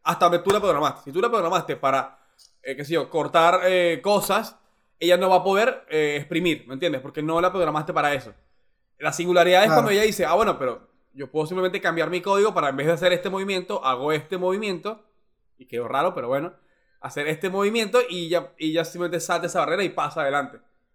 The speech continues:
Speaker 1: Esa es la singularidad,
Speaker 2: Es como,
Speaker 1: esa es la
Speaker 2: es como el
Speaker 1: singularidad.
Speaker 2: robot de Ricky Morty, el robot de Ricky Morty que corta mantequilla o que
Speaker 1: Claro.
Speaker 2: lleva, o que pasa la mantequilla. <laughs>
Speaker 1: Exacto.
Speaker 2: ¿Sabes cuál es mi...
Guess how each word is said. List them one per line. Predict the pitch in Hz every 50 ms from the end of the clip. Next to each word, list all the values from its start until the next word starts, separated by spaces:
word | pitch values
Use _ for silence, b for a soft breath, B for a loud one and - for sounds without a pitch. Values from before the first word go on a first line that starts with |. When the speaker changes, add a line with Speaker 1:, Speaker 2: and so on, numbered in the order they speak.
| _ _ _ _ _ _ _ -
Speaker 1:
Esa | 165 175 165 240
es | 240
la | 220
singularidad, | - 214 196 190 180 170 170 170
Speaker 2:
Es | -
como, | 202 202 214 226 220
Speaker 1:
esa | 208 202 190 180 170 160 -
es | -
la | - -
Speaker 2:
es | 202
como | 190 - - 226 226
el | 220
Speaker 1:
singularidad. | - 185
Speaker 2:
robot | 190 185 185 190 190 185
de | 196 226 233 226 220 208
Ricky | 190 196 208 202 202 202
Morty, | 190 196 202 202 196 196 226
el | 226 220 196
robot | 196 196 190 190 185
de | 208 208
Ricky | 208 226 226 226 202 190
Morty | 180 190 190 190 180 220 220
que | 214 214 208
corta | - 196 190 196 196 220 220
mantequilla | 226 233 220 190 185 185 180 - 233 240 220 185 185 180
o | 175
que | 185 180
Speaker 1:
Claro. | 214 240 -
Speaker 2:
lleva, | - 190 160
o |
que | 151 180
pasa | - 196 196 190 - 226
la | 226 233
mantequilla. | 226 226 208 185 175 196 185 - 247 254 240 226
<laughs> |
Speaker 1:
Exacto. | 196 180 196 214 - 294 254
Speaker 2:
¿Sabes | 277 262 247 226
cuál | 233 226 233
es | 247 254 262
mi... | 277